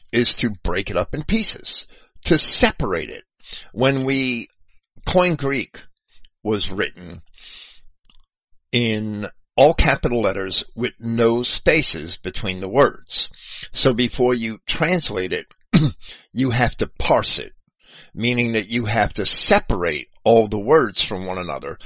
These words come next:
so that you can understand it in English when you translate it, right? You, you, you, in order to translate it, you have to determine where each word starts and ends.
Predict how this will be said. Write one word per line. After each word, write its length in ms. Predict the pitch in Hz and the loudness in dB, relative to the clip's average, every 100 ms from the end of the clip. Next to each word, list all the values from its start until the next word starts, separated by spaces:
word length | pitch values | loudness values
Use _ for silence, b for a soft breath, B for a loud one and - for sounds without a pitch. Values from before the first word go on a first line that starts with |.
| B | B
so 140 | - 123 | 0 0
that 140 | 104 | 0
you 80 | 101 | -6
can 120 | 113 | 0
understand 540 | 120 147 - 220 185 | 0 2 2 2 2
it 140 | 98 87 _ | 0 -6 _
in 160 | 117 | -2
English 580 | 151 185 78 - - - - _ | -2 -2 -6 -4 -4 -4 -10 _
when 180 | - 107 | -6 -4
you 100 | 117 | -2
translate 540 | - 123 110 76 58 | 0 -2 -2 -6 -8
it, 80 | 50 | -14
right? 280 | - 90 110 - _ B B B | -10 -6 -6 -8 _ B B B
You, 180 | - 107 - | -2 -2 -2
you, 220 | 107 113 - | -6 -6 -6
you, 280 | - 110 107 - _ - | -6 -4 -4 -10 _ -4
in 240 | 117 117 | -4 0
order 220 | 139 135 | 0 0
to 200 | 127 - | -4 -8
translate 600 | 101 - 151 123 104 90 92 | -6 -2 -2 -2 -2 -2 -4
it, 100 | - B B B | -12 B B B
you 220 | - 120 | -6 -4
have 220 | 110 117 | 0 0
to 100 | - | 0
determine 580 | 104 101 - 107 107 98 | -4 -4 -4 -2 -4 -6
where 320 | 101 120 127 - | 2 2 2 -4
each 300 | 120 117 - | -6 -4 -4
word 340 | 92 104 101 | -2 -2 -4
starts 480 | - - 90 87 - | -4 0 0 0 -6
and 140 | 85 - | -10 -6
ends. 540 | 110 92 80 62 - | -2 -2 -6 -6 -6